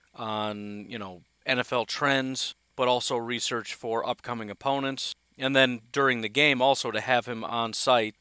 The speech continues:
to be able to turn to in these sort of situations and say, "Okay, you know, what do the numbers say?"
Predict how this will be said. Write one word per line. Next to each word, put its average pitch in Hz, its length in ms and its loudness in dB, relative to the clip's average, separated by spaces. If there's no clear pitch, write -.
to 127 100 -18
be 127 120 4
able 117 140 2
to 110 80 -2
turn 139 360 0
to 113 280 -6
in 107 140 -4
these 110 160 -4
sort 113 240 -2
of 101 100 -8
situations 113 760 -2
and 101 140 -12
say, 117 100 -4
"Okay, 101 360 -4
you 110 80 -14
know, 95 260 -14
what 117 180 -2
do 117 60 0
the 110 80 -6
numbers 113 380 -4
say?" 80 340 -10